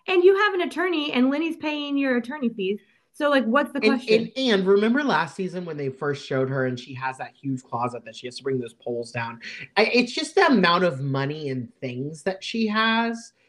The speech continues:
Speaker 2: is, like, in things that she probably will never wear again. Sell that
Speaker 1: Yeah.
Speaker 2: shit. Like, sell it and just, I would rather sell shit than fight with people.
Speaker 1: Oh,
Speaker 2: Fighting is exhausting.
Speaker 1: absolutely. Absolutely.
Speaker 2: Oh,
Speaker 1: And especially
Speaker 2: sorry.
Speaker 1: when you know they have more power than
Speaker 2: Right.
Speaker 1: you.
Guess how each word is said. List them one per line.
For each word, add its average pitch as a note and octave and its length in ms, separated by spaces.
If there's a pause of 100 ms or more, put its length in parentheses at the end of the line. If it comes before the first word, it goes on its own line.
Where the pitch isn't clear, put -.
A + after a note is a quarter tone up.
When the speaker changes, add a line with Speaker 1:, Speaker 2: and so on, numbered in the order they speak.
(180)
Speaker 2:
is, D#3 440 (200)
like, D3 320
in G3 200
things B3 260
that C#4+ 140
she B3+ 160
probably G3 500
will E3 140
never C#3+ 240
wear D3+ 300
again. A2+ 280 (180)
Sell G4 540
that A3 100
Speaker 1:
Yeah. F3 120
Speaker 2:
shit. A2 320 (160)
Like, A#3 200
sell A#4+ 420
it C#4+ 280
and C4 180
just, B3+ 240 (380)
I A#3+ 180
would D4 200
rather F3 280
sell D3 300
shit E3+ 260
than B2+ 180
fight A#2 260
with - 100
people. - 380 (720)
Speaker 1:
Oh, A#3+ 80
Speaker 2:
Fighting C4+ 260
is D#3+ 140
exhausting. F#3+ 560
Speaker 1:
absolutely. E3 540 (680)
Absolutely. F3+ 600
Speaker 2:
Oh, - 40
Speaker 1:
And F4 80
especially F#4+ 280
Speaker 2:
sorry. G#4 160
Speaker 1:
when D#4 160
you D4 120
know C4 180
they B3 160
have A#3 200
more G#3+ 200
power F3+ 340
than A#3+ 160
Speaker 2:
Right. B3 60
Speaker 1:
you. C#4 260